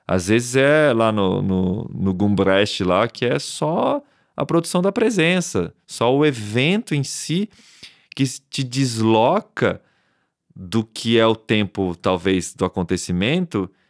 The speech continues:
em que se suspende. É,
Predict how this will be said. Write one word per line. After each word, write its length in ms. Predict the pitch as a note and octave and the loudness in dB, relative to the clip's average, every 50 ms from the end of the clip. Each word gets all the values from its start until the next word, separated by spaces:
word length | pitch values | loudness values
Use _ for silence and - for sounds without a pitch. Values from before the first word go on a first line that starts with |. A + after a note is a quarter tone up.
| _ _ _ _ _ - | _ _ _ _ _ -12
em 80 | G2+ A2+ | -10 -10
que 180 | - - - D3 | -10 -10 -12 -10
se 260 | - - - - F3+ | -10 -10 -8 -8 -8
suspende. 880 | E3+ - - A#3 - - - C#4 G#3 D#3+ E3 E3+ D#3+ A#2+ G2 F2+ F2 - _ _ _ _ _ _ _ _ _ - | -8 -8 -10 -10 -10 -8 -4 -2 -2 0 0 0 -2 -2 -4 -6 -8 -10 _ _ _ _ _ _ _ _ _ -10
É, 640 | - F2 E2+ E2 E2 E2 D#2+ D#2+ D#2+ C#2+ C#2 - | -6 -4 -2 -2 -2 -2 -4 -4 -6 -8 -8 -10